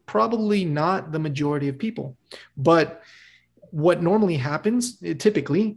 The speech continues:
is the energy will come through. We'll receive a thought of, "Oh, I'm angry,"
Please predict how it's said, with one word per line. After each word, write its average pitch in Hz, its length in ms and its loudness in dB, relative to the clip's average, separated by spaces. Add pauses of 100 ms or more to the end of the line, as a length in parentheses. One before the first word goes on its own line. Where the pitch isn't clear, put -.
is 175 480 4
the 151 180 0
energy 190 300 2
will 185 80 2
come 160 220 -4
through. 151 220 0
We'll 165 280 0
receive 151 400 -4
a 170 80 -4
thought 135 400 -4 (320)
of, 139 480 0 (120)
"Oh, 170 320 -2
I'm 147 200 0
angry," 160 500 0